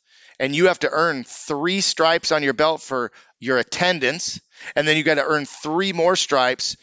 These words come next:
for the curriculum that you learn. We happen to use three black stripes for attendance, and then a red, white, and blue stripe. Every time they earn one of those stripes, it's like, it's a notch on their belt, literally, to where they feel like they've elevated.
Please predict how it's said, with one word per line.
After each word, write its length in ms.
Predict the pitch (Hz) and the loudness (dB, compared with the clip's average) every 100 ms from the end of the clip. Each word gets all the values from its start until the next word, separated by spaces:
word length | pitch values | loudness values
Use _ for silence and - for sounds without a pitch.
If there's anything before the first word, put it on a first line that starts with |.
| _ | _
for 560 | - - 147 139 127 117 _ _ - | -6 2 6 6 4 -2 _ _ -8
the 80 | 135 | -6
curriculum 760 | - 143 156 214 - 160 143 | -2 2 2 2 2 2 2
that 180 | 131 123 | -2 -4
you 140 | 131 | -6
learn. 560 | 117 147 190 127 135 131 | 0 2 2 2 -2 -6
We 140 | 131 | -2
happen 240 | 143 143 135 | -2 -2 -4
to 60 | |
use 200 | 127 127 | -4 -6
three 220 | - 139 135 | -6 -8 -6
black 340 | 110 110 131 | 0 0 -2
stripes 280 | - 135 120 | -2 -2 -2
for 180 | 131 117 | -2 -2
attendance, 560 | - 120 147 175 - - _ _ _ - | -2 -4 -4 -8 -12 -16 _ _ _ -6
and 120 | 120 | -2
then 220 | 123 120 110 _ - | 0 -2 -6 _ -6
a 80 | |
red, 340 | 113 117 131 147 | -2 2 2 0
white, 320 | 117 123 143 | 2 0 0
and 160 | 143 120 | -4 -4
blue 160 | 139 | -2
stripe. 380 | 143 - 196 135 - - | -2 0 0 -2 -8 -2
Every 220 | 185 285 | 0 0
time 180 | 247 226 | 0 2
they 120 | 185 | 2
earn 260 | 165 175 170 | 2 2 4
one 80 | 165 | 4
of 40 | |
those 180 | 147 131 | 4 2
stripes, 420 | - 147 151 - | 0 2 0 -2
it's 140 | 113 | -4
like, 360 | 131 123 113 - _ - | 0 0 -2 -10 _ -10
it's 180 | 117 | -2
a 60 | 135 | -2
notch 440 | 127 131 147 160 | 0 2 2 2
on 100 | 151 | 0
their 140 | 139 120 | 2 0
belt, 320 | 127 135 - | 2 0 -2
literally, 680 | 120 147 220 196 117 104 120 _ - | -2 4 4 4 0 -4 -8 _ -10
to 100 | - | 0
where 160 | 151 151 | 2 4
they 160 | 147 | 2
feel 360 | 135 - 208 214 | -2 -2 2 4
like 180 | 175 147 | 2 0
they've 200 | 147 131 - | -2 -2 -2
elevated. 580 | 151 156 117 101 90 | 2 2 0 -4 -8